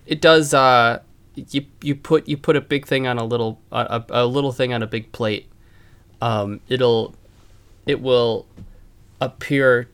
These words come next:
to be, um,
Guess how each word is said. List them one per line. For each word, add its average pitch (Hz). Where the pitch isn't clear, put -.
to 104
be, 113
um, 101